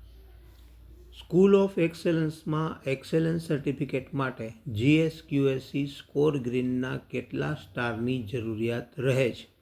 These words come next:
જવાબ ડી, થ્રી સ્ટાર. જી ઓ એ એલનું પૂરું નામ? જવાબ સી, ગુજરાત આઉટકમ્સ ફોર એક્સેલરેટેડ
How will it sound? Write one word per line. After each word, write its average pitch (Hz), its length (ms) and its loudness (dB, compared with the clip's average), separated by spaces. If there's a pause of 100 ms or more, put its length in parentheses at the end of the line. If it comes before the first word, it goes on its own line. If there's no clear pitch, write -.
(840)
જવાબ 120 380 2 (420)
ડી, 127 380 2 (360)
થ્રી 135 200 -4
સ્ટાર. - 320 -12 (1200)
જી 180 540 2
ઓ 147 380 2
એ 139 120 4
એલનું 139 1200 -2
પૂરું 170 320 2
નામ? 107 240 -4 (500)
જવાબ 117 440 -2 (160)
સી, 190 300 2 (300)
ગુજરાત 120 760 -2 (140)
આઉટકમ્સ 135 580 -4 (420)
ફોર 131 220 4 (1000)
એક્સેલરેટેડ 143 840 2